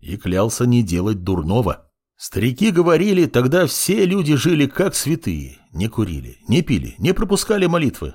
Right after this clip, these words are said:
обиды прощали друг другу, даже кровь прощали.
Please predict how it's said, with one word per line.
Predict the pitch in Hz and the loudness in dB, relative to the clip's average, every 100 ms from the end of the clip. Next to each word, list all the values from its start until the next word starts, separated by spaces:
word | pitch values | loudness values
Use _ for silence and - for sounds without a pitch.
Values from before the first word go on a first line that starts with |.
| - | -10
обиды | - 80 202 190 | -6 0 2 2
прощали | 160 151 - 143 110 | 2 0 0 0 0
друг | 85 101 107 | 0 -2 -4
другу, | - 71 69 | -6 -8 -10
даже | 69 76 80 | -8 -6 -6
кровь | 76 - 113 170 - - | -10 -2 2 2 0 -8
прощали. | 85 82 - - - | -6 -6 -6 -12 -16